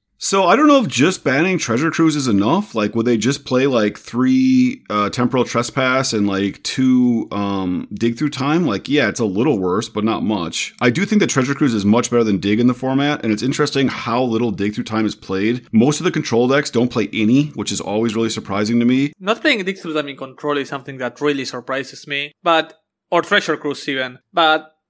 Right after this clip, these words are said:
Speaker 2: I think the biggest thing here is, from what you have said so far and what every, I, what I have heard most people say, people really want Lotus and Winota f-, to disappear from the format entirely,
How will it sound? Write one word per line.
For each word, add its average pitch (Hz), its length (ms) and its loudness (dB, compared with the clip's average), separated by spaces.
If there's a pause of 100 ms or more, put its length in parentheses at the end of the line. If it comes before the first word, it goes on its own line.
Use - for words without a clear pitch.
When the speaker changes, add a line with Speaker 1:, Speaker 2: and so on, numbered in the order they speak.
(120)
Speaker 2:
I 220 160 2
think 285 460 -6
the 156 200 -2 (200)
biggest 160 480 0
thing 165 220 -2
here 151 420 0
is, 147 520 -6 (240)
from 196 200 0
what 185 120 2
you 247 100 0
have 240 140 0
said 190 220 -2
so 175 120 -2
far 151 460 2
and 147 140 -4
what 139 180 -2
every, 160 240 0
I, 151 140 0
what 147 200 -2
I 147 60 2
have 156 160 -8
heard 156 180 0
most 151 220 -4
people 147 220 -4
say, 139 560 2 (180)
people 254 260 0
really 196 320 2
want 175 440 2
Lotus 156 480 0
and 143 120 -8
Winota 143 220 -4
f-, - 220 -6
to 156 100 -4
disappear 165 540 0
from 160 180 -2
the 143 80 -4
format 143 360 -2
entirely, 175 720 0